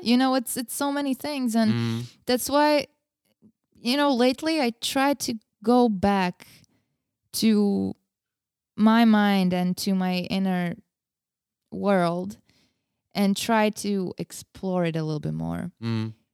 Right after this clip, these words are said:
Speaker 1: Because when, when I'm rich inside, you know, in my mind, when I have,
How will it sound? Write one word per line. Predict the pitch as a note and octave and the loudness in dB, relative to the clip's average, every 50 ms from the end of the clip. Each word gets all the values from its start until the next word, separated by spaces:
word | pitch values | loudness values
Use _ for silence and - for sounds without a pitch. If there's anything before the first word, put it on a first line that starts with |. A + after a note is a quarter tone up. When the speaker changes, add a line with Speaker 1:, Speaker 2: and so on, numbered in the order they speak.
| _ _ _ _ _ G3 | _ _ _ _ _ -8
Speaker 1:
Because | G3 G#3 - G#3+ G#3 G3 | -8 -4 -2 -2 -2 0
when, | G#3+ A3+ A#3 A3+ A3+ G#3+ - G3+ | 0 2 2 2 0 0 -2 -2
when | A3 G#3+ G#3 | -2 -2 -2
I'm | - A#3 A3+ A3 A3 | -2 -2 -2 0 2
rich | A#3+ C4+ D4+ D4+ C#4+ - - - - - _ _ | 2 2 0 0 -2 -4 -6 -6 -6 -8 _ _
inside, | - A3 G#3 G3 - - - E3+ E3+ F3+ G3 A3+ A#3+ A3 | -2 -2 -2 -2 -2 -6 -6 -6 -6 -4 -4 -4 -4 -6
you | G3 F3+ | -6 -6
know, | F3+ F3+ G3 G#3 G3+ | -6 -6 -6 -6 -6
in | G3 G3 | -6 -6
my | F#3+ F#3 F3 | -6 -6 -6
mind, | E3+ D#3+ D#3 D#3+ F3 F#3+ G#3 A3 G#3 | -8 -8 -8 -8 -8 -6 -6 -6 -6
when | F#3+ F3+ F3 | -6 -6 -6
I | F3 F3+ F3+ F3 F3 F3 F3 F3 E3+ - - | -6 -6 -6 -6 -6 -6 -6 -8 -10 -12 -10
have, | - G3+ G3 F#3+ F#3 | -6 -4 -4 -4 -4